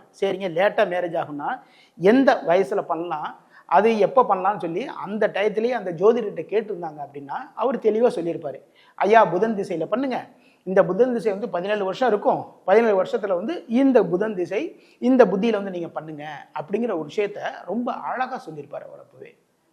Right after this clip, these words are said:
ஓகேங்களா? இப்போ இது மட்டும் இல்லைங்க, நம்ம வீட்டுல வந்து ஒரு விசேஷம் நடக்குது. நான் ஆரம்பத்துல சொல்லியிருக்கேன், விசேஷம் நடக்குது, அதுக்கு ஒரு நல்ல நாள் வேணும், நல்ல விஷயங்கள் வேணும். அப்போ வந்து இப்போ யாரை போய், யா-, யாரை போய் கேட்கறது, யாரை போய் தேடுறது?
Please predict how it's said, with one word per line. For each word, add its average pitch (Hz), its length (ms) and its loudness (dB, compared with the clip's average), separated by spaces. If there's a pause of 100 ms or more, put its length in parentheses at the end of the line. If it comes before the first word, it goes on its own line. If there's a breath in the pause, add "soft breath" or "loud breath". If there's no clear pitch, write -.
(160)
ஓகேங்களா? 160 360 -8 (360 loud breath)
இப்போ 269 280 4 (280)
இது 262 280 2
மட்டும் 247 260 2
இல்லைங்க, 190 160 -2 (240)
நம்ம 233 220 2
வீட்டுல 247 260 0
வந்து 220 260 0
ஒரு 185 160 0
விசேஷம் 202 380 -4
நடக்குது. 160 400 -8
நான் 165 200 -6
ஆரம்பத்துல 202 380 0
சொல்லியிருக்கேன், 190 400 -2
விசேஷம் 208 320 -2
நடக்குது, 196 320 -4
அதுக்கு 269 260 -4
ஒரு 233 80 2
நல்ல 220 200 0
நாள் 220 220 -2
வேணும், 202 240 -6
நல்ல 202 220 -4
விஷயங்கள் 202 380 -10
வேணும். 190 260 -8 (380 soft breath)
அப்போ 202 220 4
வந்து 247 100 6
இப்போ 233 120 4
யாரை 226 320 2
போய், 202 240 -4
யா-, 180 200 -2
யாரை 214 240 4
போய் 202 140 0
கேட்கறது, 175 400 -4
யாரை 208 260 2
போய் 180 200 -4
தேடுறது? 170 360 0